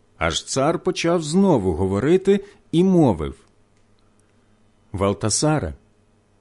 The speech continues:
нехай цей сон і це видіння тебе не тривожить». А Валтасар у відповідь: Пане мій, нехай би ненависникам твоїм цей сон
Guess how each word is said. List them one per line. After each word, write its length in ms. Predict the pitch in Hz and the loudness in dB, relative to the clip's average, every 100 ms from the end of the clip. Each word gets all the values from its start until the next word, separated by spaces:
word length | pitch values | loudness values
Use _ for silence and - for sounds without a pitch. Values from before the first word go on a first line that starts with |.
| _ 95 | _ -2
нехай 480 | 110 113 196 214 | 0 0 2 2
цей 320 | 208 - 147 131 | 0 0 0 0
сон 500 | - 156 170 165 - - | -2 0 2 0 -2 -6
і 80 | |
це 240 | 107 - 170 | -2 0 0
видіння 680 | 110 87 135 175 180 180 170 - - _ | 0 0 0 2 2 0 -2 -8 -20 _
тебе 320 | 110 85 92 | -2 0 2
не 120 | 101 101 | 2 0
тривожить». 720 | 123 139 190 160 82 73 - _ _ _ _ _ _ _ _ _ _ _ _ | 0 0 0 0 -4 -10 -16 _ _ _ _ _ _ _ _ _ _ _ _
А 120 | 113 92 | -4 -2
Валтасар 720 | 95 92 98 - 107 113 - - | 0 -2 -2 -2 -2 -2 -2 -2
у 100 | 175 | 0
відповідь: 680 | 160 - - 71 71 - _ _ _ _ _ _ _ _ _ _ _ _ _ _ - | 0 -2 -6 -10 -12 -16 _ _ _ _ _ _ _ _ _ _ _ _ _ _ -4
Пане 360 | 123 139 156 | -2 0 2
мій, 380 | 151 101 71 - _ _ _ _ _ _ _ _ | 2 0 -2 -10 _ _ _ _ _ _ _ _
нехай 460 | 92 127 131 185 196 | 0 0 2 2 4
би 160 | 160 165 | 4 4
ненависникам 1000 | 160 160 143 185 185 - 123 - 98 90 | 4 2 4 2 2 0 -2 -2 -4 -4
твоїм 580 | 85 110 123 139 117 | -2 0 2 2 0
цей 360 | - - 135 113 | -2 -2 0 0
сон 500 | - - 135 104 | -2 -2 0 0